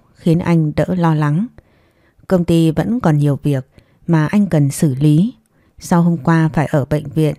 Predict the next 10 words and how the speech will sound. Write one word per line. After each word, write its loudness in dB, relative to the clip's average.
nên 4
công 2
việc 2
vẫn -4
còn -2
khá -4
nhiều. 2
Do -2
hôm 0
nay 0